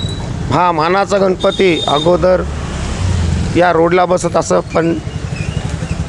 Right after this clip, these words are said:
जालना शहराचा जुना व्यापारी असलेले इस्तमजी मेहरबानजी पीएम यांनी अशी इच्छा व्यक्त केली होती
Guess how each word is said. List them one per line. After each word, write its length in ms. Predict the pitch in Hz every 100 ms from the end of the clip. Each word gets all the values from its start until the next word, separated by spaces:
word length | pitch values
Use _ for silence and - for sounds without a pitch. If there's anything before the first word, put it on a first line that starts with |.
| - 147
जालना 280 | 156 170 214
शहराचा 520 | 196 180 165 160 170
जुना 320 | 160 147 160 151
व्यापारी 380 | 143 - 151
असलेले 400 | 151 - 170 160 - - - - -
इस्तमजी 560 | 147 - 160 160 156 165
मेहरबानजी 640 | 156 135 147 156 165 147
पीएम 400 | - - 185 165 - - - - - - - - - -
यांनी 260 | 165 170 190
अशी 320 | 180 - 185
इच्छा 460 | 170 151 - 196 185
व्यक्त 360 | 185 170 - 170
केली 140 | 180 196
होती 360 | 180 185 175